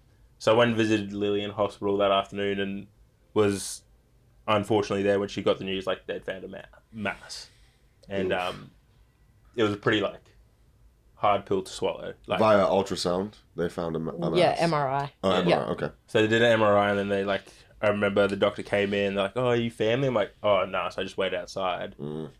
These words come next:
Speaker 1: And then, like, seeing her mum and her partner walk out, just, like, tears streaming down. I'm like, "Ugh, like, me, like, don't cry. Do not cry. This is not your thing to cry about."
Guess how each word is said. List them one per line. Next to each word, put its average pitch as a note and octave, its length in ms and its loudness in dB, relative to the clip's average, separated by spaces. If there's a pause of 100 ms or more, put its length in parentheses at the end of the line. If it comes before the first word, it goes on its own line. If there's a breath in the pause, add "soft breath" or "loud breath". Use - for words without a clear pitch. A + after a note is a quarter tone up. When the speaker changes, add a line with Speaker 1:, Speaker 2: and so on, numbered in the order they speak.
Speaker 1:
And G2+ 140 0
then, G2+ 80 -2
like, F#2+ 120 -4
seeing G#2 300 0
her G#2+ 100 2
mum G2+ 300 2
and G2+ 80 -4
her G2 80 -6
partner G2 340 0
walk G2 280 -4
out, F#2 160 -4
just, F#2+ 120 -14
like, F2 140 -8
tears G2+ 300 0
streaming F#2+ 260 -4
down. G2 240 -2
I'm G2 80 -6
like, G2 180 -4 (100)
"Ugh, G2+ 320 -4 (180)
like, G2 120 -8 (380)
me, F#2 320 -4
like, E2+ 100 -14 (220)
don't F#2 200 -4
cry. F2+ 220 -6 (220)
Do G#2+ 100 -4
not G#2+ 220 2
cry. G2 180 0
This G2+ 140 -8
is F#2 100 -10
not G2 220 -4
your G2 140 -4
thing F#2+ 180 -12
to - 80 -20
cry - 240 -8
about." - 340 -10